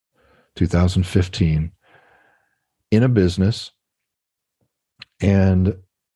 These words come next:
by this time, it was twenty twenty when she let me know that that was her fifth anniversary of working there. Now, normally you would just think, "Wow, that's interesting. Five years. Wow, how time flies."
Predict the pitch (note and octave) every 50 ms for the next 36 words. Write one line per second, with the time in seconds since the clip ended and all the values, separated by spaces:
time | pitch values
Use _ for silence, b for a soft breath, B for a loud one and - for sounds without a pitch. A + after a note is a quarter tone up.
0 | _ _ _ - G2 F#2+ F#2+ G2 A2 B2 A#2+ - - A#2 G#2+ G#2 G2+ G2 - -
1 | F2+ F2 E2+ E2+ E2 D#2 - - - - - G#2+ G#2 G#2 G2+ G2+ - - G2 E2
2 | D#2 D2+ D2 C#2 _ _ _ _ _ _ _ _ _ _ _ b b b b b
3 | b b b b - F2+ F2+ F2 F2+ - - A2 G#2+ G2+ G2+ G2 G2 - A#2+ A#2
4 | B2+ A2+ F2+ E2+ E2+ F2+ F2+ F#2 F2+ - - F2 F#2+ F2 - - F2 F2 E2+ E2+
5 | - - D#2+ D#2+ - - - - A#2+ A2+ - - - - _ _ _ _ _ _
6 | _ _ _ _ _ - - G2 F#2 F2+ F2 F2 E2+ D#2 - - D#2 C#2+ A#1 -
7 | _ _ _ - - - - F2 E2+ E2 - D2+ D2+ D2 C2+ - F2 F2 - _
8 | _ _ _ _ _ _ _ B B B B B B B B B B B B B
9 | B B G2 F#2+ F#2+ G2 G#2 B2+ C#3+ C#3 B2+ A2 G#2+ G2+ G2 G2 G2 G2 F#2 F2+
10 | F#2+ F#2 E2+ - - - F2+ E2+ D#2 - - - A2 G2+ F#2 E2+ - F#2+ A2+ G#2+
11 | - - D#2+ D#2+ - - D#2+ - - F2 F2+ F2 - - - G2 A2 A#2 A#2 F#2
12 | D#2+ E2+ F#2 F#2+ E2+ D#2 - - - - G2 F2+ E2 D#2 D#2+ - _ _ _ -
13 | G2 F#2+ F#2 F2+ - - F#2+ F2+ F2 - - E2 D#2 D2+ D#2+ E2 - - -